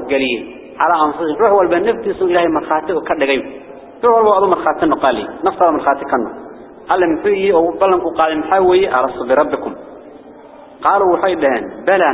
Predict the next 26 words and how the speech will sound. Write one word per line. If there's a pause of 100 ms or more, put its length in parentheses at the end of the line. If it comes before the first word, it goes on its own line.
(140)
نعم." (600)
إلهي
رب (120)
النوت،
أذان
أبور،
أذان
كعابدين
وكوحيدين،
عد
كلهم، (680)
ونلو
ذاك، (1000)
أبور (100)
كان
نجي
مجد، (480)
ونرك
أبور، (200)
هذه (100)
كل (140)
صادرت
بنك (140)
عابدين
أساس (120)
دهن.